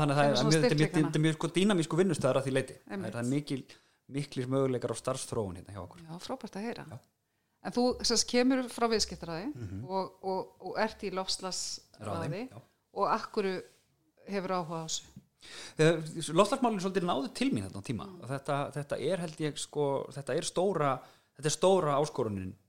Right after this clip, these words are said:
Speaker 1: hjá okkur í dag,
Speaker 2: Einmitt.
Speaker 1: á-, ásamt reyndar mörgum, mörgum öðrum.
Speaker 2: Mhm.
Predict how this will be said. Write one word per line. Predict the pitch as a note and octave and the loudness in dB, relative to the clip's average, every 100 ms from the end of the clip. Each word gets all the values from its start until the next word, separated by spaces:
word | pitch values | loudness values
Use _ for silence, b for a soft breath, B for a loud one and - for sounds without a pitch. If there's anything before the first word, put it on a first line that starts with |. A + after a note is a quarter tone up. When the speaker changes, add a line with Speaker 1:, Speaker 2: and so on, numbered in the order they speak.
| _ _ - | _ _ -2
Speaker 1:
hjá | |
okkur | A2 A2 G2+ | -2 -2 -6
í | |
dag, | G#2 F2 - - | -6 -8 -10 -12
Speaker 2:
Einmitt. | F#3 F3+ | -10 -10
Speaker 1:
á-, | F#2 A2+ - | -12 -16 -12
ásamt | - A2+ G#2+ G#2+ | -10 -6 -6 -6
reyndar | G2+ F#2+ | -8 -6
mörgum, | G#2+ A2+ - G2+ | -6 -6 -8 -8
mörgum | A2 - - | -8 -10 -10
öðrum. | A#2 F#2 E2+ - | -8 -8 -12 -18
Speaker 2:
Mhm. | F3 E3 | -18 -18